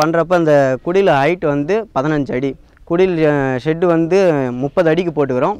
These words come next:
முப்பது அடி வந்து ரெண்டு ஷெட்டா பிரிச்சிட்டோம், நடுவுலயே shed net கட்டி ரெண்டு ஷெட்டா பிரிச்சுக்கிறோம். நீங்க உள்ள போனீங்கன்னா பார்ப்பீங்க. இப்போ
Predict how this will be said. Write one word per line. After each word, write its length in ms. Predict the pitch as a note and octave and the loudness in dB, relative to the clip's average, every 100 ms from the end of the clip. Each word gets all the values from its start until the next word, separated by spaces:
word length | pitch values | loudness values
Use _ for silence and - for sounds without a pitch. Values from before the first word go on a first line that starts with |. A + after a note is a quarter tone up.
| D3 | -8
முப்பது 240 | C#3 E3+ D#3+ | -2 0 2
அடி 100 | F3+ D#3+ | 2 2
வந்து 140 | E3 F#3+ | 0 0
ரெண்டு 200 | E3 F#3 G3 | 0 2 2
ஷெட்டா 240 | - D#3 F#3 E3 | 0 0 0 0
பிரிச்சிட்டோம், 440 | E3 - D3 A#2+ - - - C#3 | -2 -2 -6 -8 -12 -20 -6 0
நடுவுலயே 340 | F3 F3 F3 D#3+ | 2 2 2 2
shed 220 | D#3+ D#3+ | 0 -2
net 180 | C#3 C3+ | -4 -4
கட்டி 220 | B2+ G3 F#3 | -2 -2 0
ரெண்டு 140 | D#3 D#3 | -2 -2
ஷெட்டா 200 | D3 D#3+ | -2 0
பிரிச்சுக்கிறோம். 440 | D3 C#3 C3+ C#3 E3 | -2 -4 -4 -2 0
நீங்க 140 | D#3 C#3+ | 0 0
உள்ள 120 | C#3+ E3 | 0 0
போனீங்கன்னா 300 | C3 B2 B2+ B2 | -2 -4 -4 -4
பார்ப்பீங்க. 300 | A#2+ A#2+ B2+ G3+ - - - - - - | -4 -4 -2 -4 -6 -20 -20 -20 -20 -6
இப்போ 120 | D3+ | -2